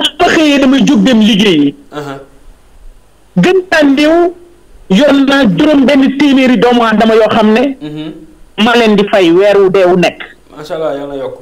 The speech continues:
Speaker 2: Aha.
Speaker 1: Musuma liggéey ci nguur, musuma ànd ak nguur, musuma am salaire nguur, musuma am marché nguur.
Speaker 2: Mhm.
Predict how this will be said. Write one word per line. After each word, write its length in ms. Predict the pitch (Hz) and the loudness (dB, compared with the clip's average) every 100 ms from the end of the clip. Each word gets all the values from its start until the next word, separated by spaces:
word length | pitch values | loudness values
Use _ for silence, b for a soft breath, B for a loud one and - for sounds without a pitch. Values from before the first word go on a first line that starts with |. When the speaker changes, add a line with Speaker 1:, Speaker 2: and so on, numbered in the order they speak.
| - | -18
Speaker 2:
Aha. 240 | 151 147 160 - - - _ _ _ - - _ _ | -16 -14 -16 -20 -20 -20 _ _ _ -20 -20 _ _
Speaker 1:
Musuma 400 | 190 285 311 294 294 | 0 0 2 0 2
liggéey 340 | 277 254 285 277 | 0 0 0 2
ci 80 | 277 | 2
nguur, 380 | 262 285 311 339 | 2 2 2 0
musuma 460 | 240 254 285 277 269 | 0 0 2 0 0
ànd 220 | 262 254 | 0 2
ak 80 | 247 | 2
nguur, 360 | 247 277 302 | 2 2 2
musuma 320 | 269 247 277 277 262 | 0 0 0 0 0
am 80 | 262 | 0
salaire 380 | 269 254 247 | 0 2 2
nguur, 340 | 240 226 262 294 240 | 2 2 2 0 0
musuma 400 | 240 294 277 269 | 0 2 0 0
am 160 | 247 240 | 0 0
marché 320 | 240 220 220 | 0 -2 0
nguur. 380 | 208 208 208 139 - | 2 2 0 -2 -8
Speaker 2:
Mhm. 280 | 180 180 165 | -14 -12 -12